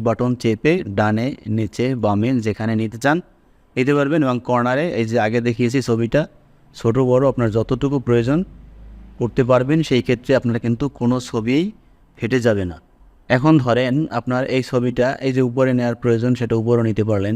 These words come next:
এখানে যদি আপনার লোগো হয় এই লোগোটা এখানে এইভাবে এনে আপনি বসিয়ে দিতে পারলেন। কিন্তু আমরা এই ছবিটা একটা জায়গায় এরকম নিলাম, এখন আমাদের প্রয়োজন এই ছবির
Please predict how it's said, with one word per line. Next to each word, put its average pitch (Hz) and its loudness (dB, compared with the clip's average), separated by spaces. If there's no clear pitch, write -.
এখানে 110 2
যদি 107 -4
আপনার 110 0
লোগো 120 2
হয় 113 -2
এই 104 0
লোগোটা 110 0
এখানে 110 -2
এইভাবে 117 2
এনে 127 0
আপনি 131 0
বসিয়ে 113 0
দিতে 95 0
পারলেন। 80 -4
কিন্তু 117 -2
আমরা 127 2
এই 127 2
ছবিটা 127 2
একটা 113 -2
জায়গায় 120 2
এরকম 123 0
নিলাম, 127 0
এখন 127 -2
আমাদের 117 0
প্রয়োজন 131 2
এই 120 0
ছবির 117 0